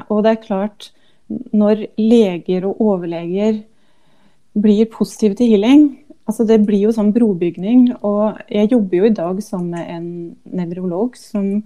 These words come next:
også ønsker å være en brobygger. Hun ønsker å ha healing inn i sykehuset.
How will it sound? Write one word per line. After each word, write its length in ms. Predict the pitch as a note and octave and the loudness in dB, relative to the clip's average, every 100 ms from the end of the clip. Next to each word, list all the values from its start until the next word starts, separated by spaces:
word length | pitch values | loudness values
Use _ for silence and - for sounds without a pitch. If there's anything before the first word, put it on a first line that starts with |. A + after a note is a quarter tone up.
| _ _ - | _ _ -8
også 340 | F#3 - B3 | -8 -2 -2
ønsker 360 | - F#3+ F#3 G3 | 2 0 0 -6
å 20 | |
være 140 | F#3+ F#3+ | -4 -2
en 60 | |
brobygger. 480 | F#3+ F3 E3 G3 G#4 A4+ _ _ _ _ _ _ | -4 -4 -6 0 0 0 _ _ _ _ _ _
Hun 160 | A#3+ A#3+ | 0 0
ønsker 420 | - G#3+ F3+ - | 2 0 0 -4
å 60 | G3+ | -6
ha 140 | G3 E3+ | -4 -6
healing 540 | F3+ F3 D#3 D#3+ E3+ | -4 -4 -6 -8 -8
inn 160 | F#3 E3 | -4 -6
i 100 | E3+ | -6
sykehuset. 600 | G3 F#3 D3+ - - | -8 -6 -8 -10 -8